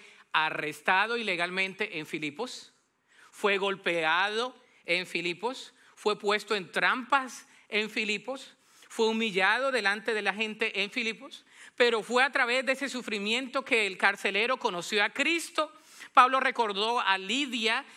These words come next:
y, y a su casa y a la pobre chica endemoniada que fue libertada de sus demonios. Y cuando Pablo recordaba, "Me pegaron, me vituperaron, me maltrataron,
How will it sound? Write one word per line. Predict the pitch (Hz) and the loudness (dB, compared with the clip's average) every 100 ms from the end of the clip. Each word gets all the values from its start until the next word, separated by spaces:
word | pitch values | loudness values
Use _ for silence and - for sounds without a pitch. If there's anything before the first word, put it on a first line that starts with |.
| - | -12
y, | 214 214 | -2 0
y | 196 202 208 | 0 -2 0
a | 196 | 0
su | 226 196 | -2 0
casa | 247 262 262 269 | 2 2 0 0
y | 214 | 0
a | |
la | 196 | 0
pobre | 185 233 233 240 | 0 0 2 -2
chica | 240 277 247 262 220 - | -2 -4 0 0 -2 -2
endemoniada | 220 208 202 202 190 196 233 247 247 | -4 -2 -2 -2 -4 -2 0 0 0
que | 226 | -2
fue | 196 226 | -2 -2
libertada | 214 226 190 170 208 240 254 | 0 0 -2 0 0 2 0
de | 214 | -2
sus | 226 196 | -4 -4
demonios. | 185 208 269 269 - - - | -4 -2 -2 -4 -8 -14 -8
Y | 254 | -6
cuando | 233 262 247 220 - | 2 2 4 0 4
Pablo | 269 320 349 339 | 6 6 4 2
recordaba, | 294 262 247 208 196 202 196 160 143 - | 2 0 -2 -4 2 2 4 0 -4 -8
"Me | 202 220 | 0 0
pegaron, | 220 202 190 254 277 214 185 | 2 2 4 4 2 0 -4
me | 185 196 | -2 -2
vituperaron, | 190 185 202 202 180 214 269 240 196 | -4 -6 -6 -2 2 4 4 0 -2
me | 196 | 0
maltrataron, | 190 190 190 175 - 247 240 | 0 0 -2 -2 2 2 2